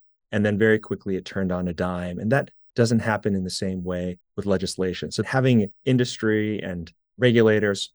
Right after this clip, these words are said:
have a clear set of expectations and the public having a clear set of expectations, it's generally gonna be more stable if things are done through legislation rather than rulemaking. The flip side of that is legislation is difficult. There were a number of times where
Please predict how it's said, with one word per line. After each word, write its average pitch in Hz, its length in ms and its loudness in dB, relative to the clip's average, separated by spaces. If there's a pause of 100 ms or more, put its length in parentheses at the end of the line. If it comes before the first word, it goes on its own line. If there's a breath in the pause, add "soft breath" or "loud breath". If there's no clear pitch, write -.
have 104 200 -2
a 101 60 -4
clear 135 260 2
set 113 220 4
of 98 80 2
expectations 98 760 -2
and 98 100 -4
the 98 40 -6
public 131 300 0
having 98 240 -2
a - 20 -8
clear 104 160 -4
set 95 160 -2
of 87 80 -4
expectations, 90 680 -4 (320)
it's - 100 -20
generally 151 260 4
gonna 110 140 4
be 98 100 0
more 95 200 -2
stable 98 680 -2
if - 340 -4 (120)
things 107 260 0
are 90 220 -2 (100)
done 95 180 -2
through 92 200 -6
legislation 85 580 -6
rather 92 240 -6
than 90 160 -8
rulemaking. 87 540 -10 (240)
The - 60 4
flip 226 200 4
side 107 220 6
of 95 80 4
that 98 320 2
is 104 180 -2
legislation 110 560 2
is 82 120 -8
difficult. - 420 -8 (320)
There 117 120 6
were 113 80 6
a 107 40 4
number 127 460 4
of 104 400 -4 (140)
times 113 680 -2
where 95 500 -4